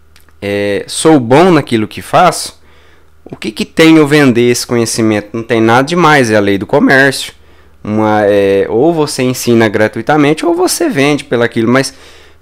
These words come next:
pelo menos entregue um conteúdo de qualidade, uma coisa que vá satisfazer a pessoa que tá assistindo, que vai ensinar alguma coisa. Os vídeos desses caras que eu assisti, o, o, um, cinco aulas não falou nada, o outro não falou nada no curso inteiro.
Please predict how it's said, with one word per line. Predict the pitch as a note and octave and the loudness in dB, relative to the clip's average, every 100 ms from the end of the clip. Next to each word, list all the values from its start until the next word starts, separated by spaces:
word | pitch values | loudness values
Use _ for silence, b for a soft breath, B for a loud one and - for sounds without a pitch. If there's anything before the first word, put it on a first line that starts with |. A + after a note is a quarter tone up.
| - | -2
pelo | E3+ E3 | 2 4
menos | C#3 E3 F3 | 4 2 2
entregue | F#3 D#3 C3 D3+ E3+ | -2 0 0 0 0
um | F#3 | -2
conteúdo | - E3 E3+ E3 D#3+ | 0 -2 0 -2 -4
de | |
qualidade, | F3 E3 F3 F#3+ A#2+ A2 C3+ A#2 | -4 0 0 0 0 2 2 0
uma | A#2 C3 | -4 -4
coisa | C3+ B2+ C#3 D#3 | -4 -4 -4 -4
que | D#3 | -10
vá | D#3 B2 G2+ C3 G3+ | -12 -8 0 2 2
satisfazer | - E3+ - - C#3 B2+ A2 A#2 A2 - b b b | -2 -10 -10 -4 -2 -2 -2 -2 -2 -6 b b b
a | - | -10
pessoa | - A#2 - - A#2+ A2+ | -2 -2 -2 -4 -2 -2
que | - | -4
tá | A2 | -6
assistindo, | - A#2 - A2+ A2 | -4 -8 -4 -4 -4
que | G#2+ | -6
vai | F2+ G2 E3 | -4 2 2
ensinar | G#3+ - D#3 C3+ A#2+ | 2 0 2 4 4
alguma | A#2 A2 A2+ G#2+ | 2 2 0 -2
coisa. | - A2 G#2 F#2 F#2 b b b b - | -2 -2 -2 -4 -14 b b b b -6
Os | F#3 C3 | -4 -2
vídeos | A#2+ A#2+ A2 | -2 -2 -2
desses | A#2 A2 | -6 -6
caras | - G#2+ A2 A2 | -2 0 2 0
que | A#2+ | -2
eu | |
assisti, | A2+ C3 C3 - C3+ E4 D#4+ B B B B - - - - - | -2 -2 -6 -4 0 0 0 B B B B -20 -16 -14 -12 -12
o, | - D3 C3 C3+ | -10 -8 -6 -8
o, | C#3+ C#3 D3+ | -6 -6 0
um, | D3+ F4+ G4 | 0 2 0
cinco | - G3 G3 F3 | 0 0 2 4
aulas | E3 F#3+ G3+ | 6 6 2
não | G#3 | 0
falou | - F3+ G3 | 0 2 4
nada, | D3 - A2+ | 4 4 4
o | |
outro | C3 C#3+ | 2 4
não | E3 | 2
falou | D#3+ D3+ C#3+ | 2 2 4
nada | B2+ D#3+ | 4 2
no | G3 | 0
curso | F3+ G3+ G3 | 2 0 2
inteiro. | C4 C4+ D#3+ E3+ A#2 F#2+ | 2 4 4 4 0 -8